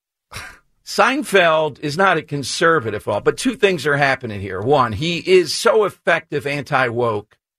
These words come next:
and I think he's seeing how far the left, if he is political at all, on Israel is going.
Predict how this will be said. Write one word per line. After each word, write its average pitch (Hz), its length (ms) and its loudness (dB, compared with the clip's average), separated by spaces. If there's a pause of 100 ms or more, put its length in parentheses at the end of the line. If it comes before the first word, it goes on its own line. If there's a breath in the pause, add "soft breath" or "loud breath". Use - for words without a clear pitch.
(220)
and 139 140 0
I 143 100 2
think 208 400 0 (280)
he's 156 540 0
seeing 151 840 -2
how 165 300 0
far 147 500 -2
the 120 140 -6
left, 135 440 0
if 117 140 -8
he 131 120 -4
is 143 160 0
political 123 460 2
at 113 60 2
all, 110 300 4
on 131 140 4
Israel 101 440 2
is - 100 -6
going. 64 280 -4